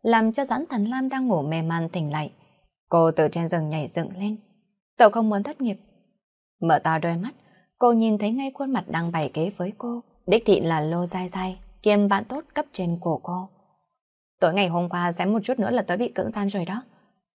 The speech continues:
Vừa mới tỉnh lại, Doãn Thần Lam liền lớn tiếng nói với Lô Giai Giai. Đối với chuyện này cô ấn tượng vô cùng khắc sâu. "Tớ mới bị cậu cưỡng gian nha."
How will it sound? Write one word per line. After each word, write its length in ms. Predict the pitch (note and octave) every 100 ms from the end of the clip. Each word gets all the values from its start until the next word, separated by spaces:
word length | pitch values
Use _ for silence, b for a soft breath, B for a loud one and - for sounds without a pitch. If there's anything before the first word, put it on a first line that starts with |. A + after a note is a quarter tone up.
| _ -
Vừa 180 | A3+
mới 220 | G#3+ G#3 B3+
tỉnh 180 | C#4+ F3
lại, 220 | E3+ - b b _
Doãn 240 | F3 D#3
Thần 180 | A3+ D#3
Lam 200 | E3 E3
liền 200 | D#3+ D3+
lớn 180 | D#3 F3+
tiếng 320 | E3+ E3 G#3+
nói 200 | G3 G3 G#3+
với 100 | G#3
Lô 180 | A#3+
Giai 240 | A#3+ A#3 A3+
Giai. 280 | A3+ A3 A3+ b b b b -
Đối 160 | G3+
với 120 | A3 -
chuyện 200 | - G3
này 200 | F#3+ F#3
cô 100 | C4
ấn 220 | - G#3
tượng 260 | - A3+ - -
vô 200 | E3+ E3
cùng 280 | E3 D3+ C3+ -
khắc 140 | - C4
sâu. 300 | - - F#3+ G3 _ _ _ _ _ _
"Tớ 100 | -
mới 160 | E3 D#3+
bị 120 | G#3 -
cậu 120 | D3+
cưỡng 180 | E3+ E3+
gian 180 | F#3 E3+
nha." 240 | E3+ F3